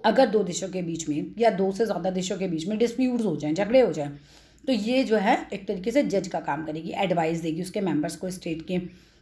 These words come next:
जो भी मैटर्स होंगे of international law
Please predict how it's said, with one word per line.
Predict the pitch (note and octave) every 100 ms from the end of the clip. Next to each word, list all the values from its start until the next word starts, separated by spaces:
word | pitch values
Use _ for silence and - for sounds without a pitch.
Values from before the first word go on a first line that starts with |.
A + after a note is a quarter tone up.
| -
जो | A3
भी | B3+
मैटर्स | A#3 D#3 F3 F#3
होंगे | F#3 E3 G#3 C4+ - _ -
of | F#3+ A#3+ C#4+ - -
international | A3+ G3 E3+ C#3+ - E3
law | D3+